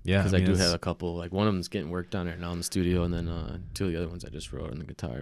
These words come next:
Speaker 2: but they're pretty cool.
Speaker 1: Yeah, it's, uh, yeah, you gotta get, like, a, you gotta, like, get,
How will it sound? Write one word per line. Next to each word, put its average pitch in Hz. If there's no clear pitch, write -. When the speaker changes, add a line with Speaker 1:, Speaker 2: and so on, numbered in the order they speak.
Speaker 2:
but -
they're -
pretty -
cool. -
Speaker 1:
Yeah, 104
it's, -
uh, 101
yeah, 98
you 95
gotta 113
get, -
like, 85
a, 71
you 104
gotta, 92
like, 78
get, 67